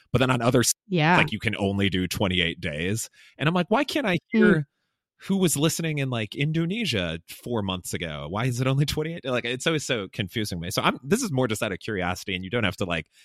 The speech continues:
Speaker 1: drop any actual numbers or anything, but what kind of
Speaker 2: Sure.
Speaker 1: metrics do you get from these different platforms?
Speaker 2: You know, I think it, it, it varies. You know, it depends on the different platforms, how much information they give.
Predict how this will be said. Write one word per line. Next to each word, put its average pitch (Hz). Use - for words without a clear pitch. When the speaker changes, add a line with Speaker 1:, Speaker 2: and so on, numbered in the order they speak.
Speaker 1:
drop 104
any 98
actual 95
numbers 90
or 85
anything, 85
but 107
what 131
kind 381
of -
Speaker 2:
Sure. 101
Speaker 1:
metrics 180
do 110
you 92
get 98
from 82
these 87
different 85
platforms? 71
Speaker 2:
You 415
know, 427
I 285
think 403
it, -
it, 247
it 220
varies. 185
You 202
know, 202
it 190
depends 247
on 214
the 185
different 180
platforms, 175
how 190
much 180
information 147
they 139
give. 139